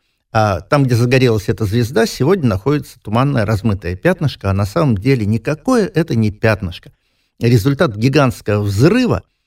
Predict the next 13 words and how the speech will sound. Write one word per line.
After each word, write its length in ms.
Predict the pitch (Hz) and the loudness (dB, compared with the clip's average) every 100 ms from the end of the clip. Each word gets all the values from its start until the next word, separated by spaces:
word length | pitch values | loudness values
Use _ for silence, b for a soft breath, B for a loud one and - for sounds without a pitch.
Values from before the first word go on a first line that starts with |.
| _ - | _ 0
и 80 | |
вещество 840 | 127 135 - 135 - 220 240 202 - _ | 2 2 -2 -6 -6 0 0 0 -6 _
от 180 | 131 107 | -6 -2
взорвавшейся 760 | 110 131 139 120 101 107 - 113 | 0 2 2 0 -2 -8 -4 -2
звезды 400 | 120 127 139 107 | 0 0 0 0
разлетается 760 | - 190 214 226 196 139 120 | 0 -2 -4 -2 -2 -2 -6
со 160 | - 139 | -4 -4
скоростью 580 | - 226 151 - - | -2 -2 -2 -4 -6
более 300 | 104 175 160 | -2 0 0
тысячи 680 | 113 - 214 190 - 92 - | -2 -4 -4 -4 -6 -12 -14
километров 720 | - 87 107 151 226 - 95 _ _ | -12 -2 0 2 0 -2 -8 _ _
в 80 | _ | _
секунду. 1120 | - - 120 - 151 233 247 202 123 131 95 | -16 -4 -4 -2 0 2 2 2 2 2 0